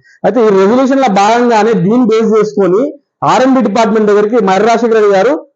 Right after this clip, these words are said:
ఒక రిప్రజెంటేషన్ ఇవ్వడం జరిగింది. "సార్, ఆ, ఆర్ఎండ్బి డిపార్ట్‌మెంట్ వారు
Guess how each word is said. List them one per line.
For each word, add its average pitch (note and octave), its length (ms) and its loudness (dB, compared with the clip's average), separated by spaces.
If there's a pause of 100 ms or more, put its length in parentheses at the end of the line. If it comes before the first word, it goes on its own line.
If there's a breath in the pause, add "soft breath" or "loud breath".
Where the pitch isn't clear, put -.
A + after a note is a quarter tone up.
ఒక F#3+ 80 0
రిప్రజెంటేషన్ A3 580 0
ఇవ్వడం G3 280 0
జరిగింది. C#3+ 360 -2 (200 loud breath)
"సార్, - 560 -6
ఆ, D#3 280 2
ఆర్ఎండ్బి A#3 360 0
డిపార్ట్‌మెంట్ A3 400 -2
వారు G3 280 2